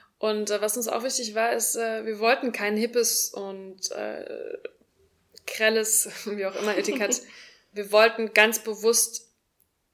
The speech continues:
Speaker 1: ein traditionelles Etikett. Und es ist traditionell. Es, es zeigt eine gewisse...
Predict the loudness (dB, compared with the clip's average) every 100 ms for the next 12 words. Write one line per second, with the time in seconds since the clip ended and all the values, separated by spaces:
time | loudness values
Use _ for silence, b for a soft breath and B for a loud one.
0 | _ -8 -4 -4 -4 -6 -4 -2 -2 -2
1 | -6 -10 -12 -12 -10 -6 2 6 6 6
2 | 0 _ -4 -2 -2 -4 -6 -8 -8 -4
3 | -4 -4 -4 -4 -4 -8 -2 2 2 2
4 | -2 0 0 0 2 2 2